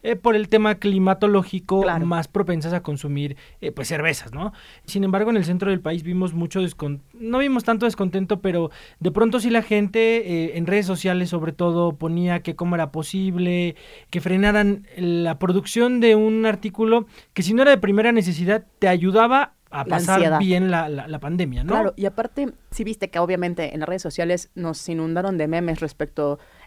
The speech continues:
Speaker 2: a este tema, que no iba a haber alcohol, que se iba a acabar, que, o en algunos casos también hay la reventa de alcohol, ¿eh? O
Speaker 1: Así
Speaker 2: sea, y
Speaker 1: es.
Speaker 2: eso, eso de la reventa de alcohol es un tema muy importante porque podemos caer en alcohol adulterado.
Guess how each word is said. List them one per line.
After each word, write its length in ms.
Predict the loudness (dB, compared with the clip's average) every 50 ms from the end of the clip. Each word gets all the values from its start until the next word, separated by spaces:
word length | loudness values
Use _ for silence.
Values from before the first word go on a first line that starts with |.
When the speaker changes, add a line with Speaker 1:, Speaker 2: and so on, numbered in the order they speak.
| -16
Speaker 2:
a 180 | -12 -8 -4 -2
este 280 | -2 -2 -2 -4 -6 -4
tema, 320 | -4 -4 -2 -2 -4 -6
que 120 | -8 -10
no 120 | -8 -6 -6
iba 120 | -4 -4
a 60 | -4
haber 160 | -4 -4 -4 -4
alcohol, 560 | -6 -8 -4 0 2 4 4 4 4 2 -2
que 100 | -6 -8
se 140 | -8 -6 -4
iba 100 | -4 -4
a 40 |
acabar, 580 | -6 -8 -8 -6 -4 -2 0 0 0 -2 -4 -6
que, 340 | -8 -8 -8 -8 -8 -10 -10
o 200 | -10 -8 -6 -4
en 100 | -4 -4
algunos 480 | -4 -4 -4 -4 -4 -4 -4 -6 -8 -8
casos 300 | -8 -8 -8 -8 -10 -8
también 360 | -6 -4 -2 -2 -2 -2 -4 -6 -12 -14 -14 -18 -14 -8
hay 120 | -6 -4
la 120 | -4 -4 -4
reventa 360 | -4 -4 -4 -4 -4 -4 -4
de 80 | -4
alcohol, 380 | -4 -4 -6 -6 -4 -4 -2 -4
¿eh? 160 | -4 -6 -6 -10 -14 -20 -20 -20 -18 -10
O 60 | -8 -8
Speaker 1:
Así 80 | -2
Speaker 2:
sea, 100 | 0 2 2
y 20 |
Speaker 1:
es. 80 | 2 2
Speaker 2:
eso, 280 | 0 -2 -4 -6 -6 -6
eso 380 | -8 -10 -6 -6 -6 -6 -6 -6
de 80 | -6 -6
la 100 | -4 -4
reventa 360 | -4 -4 -4 -4 -4 -4 -4
de 80 | -4 -4
alcohol 340 | -4 -4 -2 -2 -2 -2 -2
es 160 | -6 -6 -6
un 100 | -6 -4
tema 280 | -4 -4 -4 -4 -6 -8 _ _ _
muy 380 | -6 -4 -2 0 0 0 0 0
importante 640 | 0 -2 -2 -4 -6 -4 -4 -4 -6 -4 -6 -6 -8 -10 -16 -12
porque 460 | -6 -2 -2 -2 -2 -4 -6 -8 -8 -8 -10 -18 -20 _ _ _
podemos 380 | -4 0 0 0 0 -2 -6 -6
caer 240 | -6 -4 -4 -4 -4 -6
en 160 | -6 -6 -4
alcohol 320 | -6 -8 -6 -4 -4 -4 -2
adulterado. 680 | -4 -6 -6 -6 -6 -4 -4 -4 -2 -2 -2 -4 -6 -10